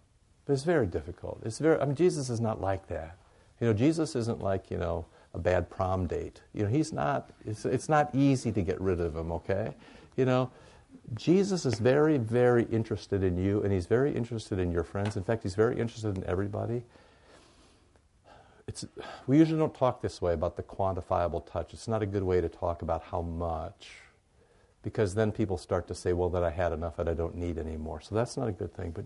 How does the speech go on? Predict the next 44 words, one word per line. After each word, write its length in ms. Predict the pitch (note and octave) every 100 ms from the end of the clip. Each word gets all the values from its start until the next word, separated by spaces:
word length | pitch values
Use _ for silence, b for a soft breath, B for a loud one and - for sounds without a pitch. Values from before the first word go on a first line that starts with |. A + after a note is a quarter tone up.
| -
do 160 | D#3 E3
remember 760 | A#2+ G2+ G#2 G#2 E2 E2+ E2+ _ _ _ b b b b b b _
that 240 | - G2+ -
when 140 | G#2+
Jesus, 500 | G2 B2+ C#3 B2 -
the 140 | - A2
gospel 380 | A#2 C#3 -
is 60 | A2
a 40 |
powerful 440 | G2+ G2+ G2 F#2 F2+
thing, 280 | - F2 D#2+
and 80 |
the 60 | E2
touch 320 | - - -
of 100 | G#2+
Jesus 480 | G2 F#2+ E2+ E2 -
really 260 | G2 F#2 F#2+
is 160 | F2
divine. 460 | - E2 E2+ E2 E2
You 80 | E2+
saw 240 | - F2+
that 180 | F2 E2
last 260 | F2 E2+
week 180 | - E2
in 80 | E2
the 80 | D#2
story 340 | - F2 E2+
of 100 | D#2+
Nain. 440 | E2 E2 D#2+ D#2+ D#2+ b b b b b
A 60 | G#2+
word 320 | G2+ A2+ C#3
from 160 | - A#2+
Jesus 380 | A2 G#2+ G#2+ -
or 100 | F2
a 40 |
touch 280 | - G#2+ -
from 220 | - F#2+
Jesus 520 | F2 F2+ E2+ F2+ -
really 320 | A2+ C#3 D3
does 680 | C3 G#2+ G2 G2 F#2+ F#2 - _ _
change 400 | - G2+ F#2+ -
people's 420 | G#2 F#2 F2 E2+
lives, 540 | E2+ D#2+ D#2+ E2+ - - _ _ _ _
okay? 280 | - G#2